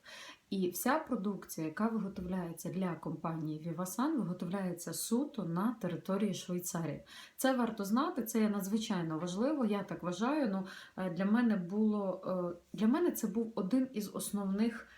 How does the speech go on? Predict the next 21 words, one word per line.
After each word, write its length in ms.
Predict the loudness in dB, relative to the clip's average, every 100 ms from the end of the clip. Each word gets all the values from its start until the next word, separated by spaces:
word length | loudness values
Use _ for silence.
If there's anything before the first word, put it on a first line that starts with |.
| -20 _
принципів. 680 | 0 2 0 -4 -4 -4 -4 -14 _
Виробництво 840 | -2 0 4 6 6 4 -2 -2 -2 2
не 220 | 4 4
на 140 | 4
території 520 | 2 0 0 2 2
пострадянського 840 | 2 -2 -4 -2 0 0 -2 -2 -4
простору, 540 | -2 -2 -4 -10 -10
виробництво 760 | -4 -2 2 4 2 -2 -2 0
не, 220 | 2 2
е, 100 | 0 -4 -16 -8
в 220 | -2 -2 0
Америці, 680 | 0 2 2 0 -2 -4 -2
е, 640 | -4 -4 -4 -4 -2 -2 0 0 -2 -4 -8 -8 -6 -8 2
не 160 | 6 6
в 120 | 4
Китаї, 560 | 0 2 2 2 2 2
не 180 | 4
в 60 | 2
Японії. 580 | 2 0 2 2 2 2
Розумієте, 400 | 6 6 6 0
це, 300 | 0 0